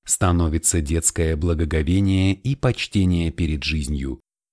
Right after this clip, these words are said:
Когда мы сталкиваемся с травмой, а затем приходим в себя – то испытываем благоговейный трепет перед действующими законами природы.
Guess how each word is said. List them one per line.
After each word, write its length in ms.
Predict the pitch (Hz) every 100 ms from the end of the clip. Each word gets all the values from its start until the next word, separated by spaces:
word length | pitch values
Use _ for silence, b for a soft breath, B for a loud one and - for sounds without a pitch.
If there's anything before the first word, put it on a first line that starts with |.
| _ _ _ _ _ _ _
Когда 360 | 92 85 90
мы 120 | 90 85
сталкиваемся 880 | - 90 85 95 85 85 76 -
с 80 | 85
травмой, 580 | - 113 107 71 65 - _ _ _
а 100 | -
затем 340 | 117 143 156 113
приходим 480 | 131 113 123 117 110
в 40 |
себя – 400 | - - 78 62 - _ _ _ _
то 180 | - 85
испытываем 760 | 85 - 104 104 98 101 101 101
благоговейный 840 | 107 107 101 110 131 131 127 120
трепет 480 | - 143 - 131 -
перед 300 | 123 123 95
действующими 880 | 92 85 - 95 95 95 - 107
законами 540 | 98 104 104 110 110 110
природы. 580 | - 123 123 104 67